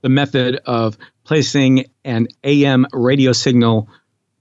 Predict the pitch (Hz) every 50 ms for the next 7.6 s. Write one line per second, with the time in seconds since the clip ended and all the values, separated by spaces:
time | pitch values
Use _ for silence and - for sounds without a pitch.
0 | _ _ - - 131 143 165 156 - - 156 156 143 135 131 113 - 165 165 175
1 | 165 139 127 120 113 110 113 110 95 101 123 123 117 131 127 117 110 - - -
2 | 131 123 - - 135 123 120 113 120 - - 175 180 - - 110 107 104 101 104
3 | - - - - - _ - - 123 120 117 - - - - 151 143 - 143 123
4 | 120 113 - 135 127 123 120 139 147 156 151 - - - 131 120 110 113 107 107
5 | 113 110 _ _ _ _ _ _ - 123 117 131 151 151 151 135 117 - - 117
6 | 113 117 123 123 - 117 127 139 143 143 - - 131 131 123 120 123 120 113 110
7 | 117 120 139 151 143 131 110 101 95 95 98